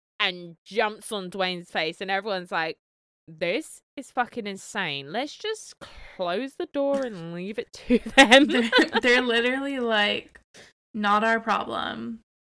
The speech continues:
Speaker 2: Not
Speaker 1: <laughs>
Speaker 2: our problem." <laughs>
Speaker 1: Exactly.
Speaker 2: But that causes these two brothers to,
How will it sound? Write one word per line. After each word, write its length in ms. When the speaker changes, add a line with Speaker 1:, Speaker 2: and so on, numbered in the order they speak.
Speaker 2:
Not 500
Speaker 1:
<laughs> 40
Speaker 2:
our 300
problem." 580
<laughs> 120
Speaker 1:
Exactly. 840
Speaker 2:
But 440
that 460
causes 840
these 360
two 260
brothers 880
to, 640